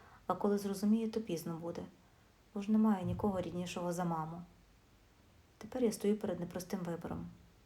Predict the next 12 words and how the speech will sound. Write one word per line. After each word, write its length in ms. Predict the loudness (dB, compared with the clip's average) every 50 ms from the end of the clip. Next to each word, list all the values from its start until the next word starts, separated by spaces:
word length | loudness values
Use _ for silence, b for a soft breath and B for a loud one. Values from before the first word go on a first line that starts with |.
| -20 -14 -12
Їхати 440 | -6 -4 -4 -4 -2 -4 -4 -4 -6
мені 240 | -8 -8 -8 -10 -8
чи 140 | -6 0 2
не 100 | 4 4
їхати? 460 | 4 2 0 -4 -8 -10 -10 -10 -12 -14 -16 b b b b b b b b b b b b b _ -4
Може, 220 | -4 -2 -2 0
варто 320 | 0 0 0 0 0 -2 -4
ще 180 | -2 -2 -2
раз 120 | -2 -2 -2
поговорити 540 | -2 -2 -2 -2 -2 -2 -2 -2 -4 -4
з 40 | -4
донькою? 480 | -2 0 0 0 0 -2 -4 -6 -6